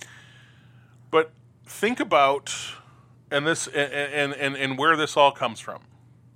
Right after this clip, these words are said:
Donald Trump is upper class, grew up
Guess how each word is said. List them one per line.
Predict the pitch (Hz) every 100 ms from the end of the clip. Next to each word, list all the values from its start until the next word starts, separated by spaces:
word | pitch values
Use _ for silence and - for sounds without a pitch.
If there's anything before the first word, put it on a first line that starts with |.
| _ - - - - - - - _ - -
Donald | 131 156 214
Trump | 180 117 131 - - - _ _ _
is | 131 127 127 131 127 - - - - _ _ _ _ -
upper | 117 170
class, | - 120 110 - - - _ - _ _ _ _ _ _ _ _ _ _ - _ _ _ _ _ - _ _
grew | - 131 135
up | 131